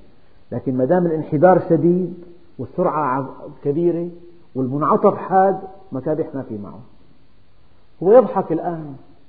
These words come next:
لكن لا يدري بعد هذا الضحك ماذا ينتظره من عذاب أليم. فربنا عز وجل يقول: "ما دام آمنتم أنه لا إله إلا الله، قُلْ إِنَّمَا أَنَا بَشَرٌ مِثْلُكُمْ يُوحَى إِلَيَّ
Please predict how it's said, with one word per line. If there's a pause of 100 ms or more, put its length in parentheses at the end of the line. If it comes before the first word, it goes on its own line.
(280)
لكن
لا
يدري
بعد
هذا
الضحك (300)
ماذا
ينتظره
من
عذاب
أليم. (840)
فربنا
عز
وجل
يقول: (760)
"ما
دام (1200)
آمنتم
أنه
لا
إله
إلا
الله، (880)
قُلْ
إِنَّمَا
أَنَا
بَشَرٌ
مِثْلُكُمْ
يُوحَى
إِلَيَّ